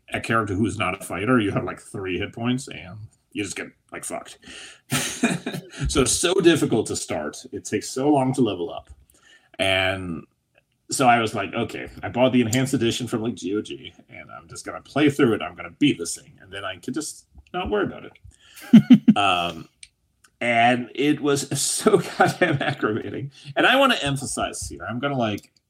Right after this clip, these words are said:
Speaker 1: polish my fucking, like, nerd cred or something.
Speaker 2: <laughs>
Speaker 1: 'Cause I've, like, played and completed multiple of, like, the old S S I Gold Box games. I played through Eye of the Beholder.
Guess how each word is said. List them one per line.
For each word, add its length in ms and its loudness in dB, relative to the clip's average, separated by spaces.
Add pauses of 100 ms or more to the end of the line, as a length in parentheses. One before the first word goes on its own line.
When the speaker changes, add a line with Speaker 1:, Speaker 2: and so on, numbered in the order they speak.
(220)
Speaker 1:
polish 380 -2
my 100 -6
fucking, 320 -6
like, 200 -8
nerd 600 -8
cred 340 -10
or 60 -10
something. 500 -12 (200)
Speaker 2:
<laughs> 140 6
Speaker 1:
'Cause 140 4
I've, 160 6
like, 200 2
played 440 2
and 120 -4
completed 440 0
multiple 720 2
of, 60 -10
like, 180 -8
the 100 -4
old 280 -4
S 180 -4
S 120 -6
I 160 -4
Gold 320 -8
Box 280 -10
games. 380 -16
I 80 -6
played 320 4
through 180 6
Eye 160 2
of 100 -2
the 80 -14
Beholder. 500 -8